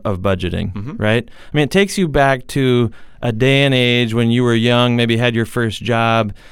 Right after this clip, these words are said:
Speaker 1: you got paid in the form of a check, you cashed it,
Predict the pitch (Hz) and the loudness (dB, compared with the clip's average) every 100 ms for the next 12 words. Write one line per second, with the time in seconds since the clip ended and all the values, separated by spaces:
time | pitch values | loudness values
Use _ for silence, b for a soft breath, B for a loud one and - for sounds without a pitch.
0 | B B 131 139 135 - - 131 127 127 | B B 0 2 2 0 -2 2 2 2
1 | 123 - - - - - 123 107 131 127 | 0 -4 -12 -14 -10 -2 -2 0 0 0
2 | 110 107 - 147 143 - - 120 110 - | 0 -2 0 0 -2 -6 -6 -4 -4 -4
3 | 143 143 - 135 139 - | -2 -2 -4 -4 -4 -4